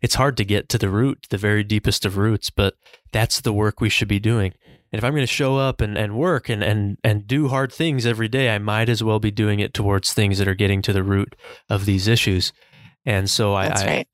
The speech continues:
Speaker 1: I believe in, in that a hundred percent, and, and, and that it's not a, just a problem of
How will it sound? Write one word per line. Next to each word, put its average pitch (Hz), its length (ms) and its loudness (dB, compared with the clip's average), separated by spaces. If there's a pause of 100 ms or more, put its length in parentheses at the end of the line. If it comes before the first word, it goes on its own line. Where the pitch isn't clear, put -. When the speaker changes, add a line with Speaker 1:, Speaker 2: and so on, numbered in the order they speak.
(100)
Speaker 1:
I - 100 -6
believe 113 420 0
in, 101 260 -4
in 107 200 -2
that 117 280 0
a 107 300 -2
hundred 117 320 0
percent, 113 540 0
and, 110 140 -4
and, 101 300 0 (300)
and 113 260 0
that 104 220 -2
it's - 260 -2
not 123 220 0
a, 120 40 -4
just 117 260 -2
a 117 60 0
problem 107 840 0
of 101 460 0